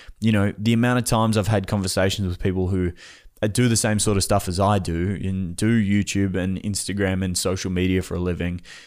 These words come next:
and the amount of sort of stress that's alleviated off my shoulders when I hear someone say that they have the same struggles that I do,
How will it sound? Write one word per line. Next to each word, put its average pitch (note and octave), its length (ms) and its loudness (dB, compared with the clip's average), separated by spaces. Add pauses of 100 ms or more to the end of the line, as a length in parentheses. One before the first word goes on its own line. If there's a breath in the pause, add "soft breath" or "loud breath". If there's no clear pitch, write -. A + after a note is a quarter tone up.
(180 loud breath)
and G#2+ 320 0 (300)
the G2+ 380 -2
amount A2+ 420 2
of G#2+ 240 -2 (800 soft breath)
sort A2+ 240 0
of F#2 200 -2 (480)
stress - 840 -2
that's G#2 320 -4 (420)
alleviated G#2 760 2
off G2 140 0
my F#2+ 120 0
shoulders G2+ 540 0
when G2 120 0
I G2 100 0
hear G#2 320 0
someone G2 340 0
say G2 300 0
that F#2 160 -4
they F2+ 160 0
have E2+ 220 -4
the F2+ 80 -6
same F#2+ 380 -2
struggles G2 560 0
that G#2 120 2
I G2+ 180 4
do, G#2+ 320 0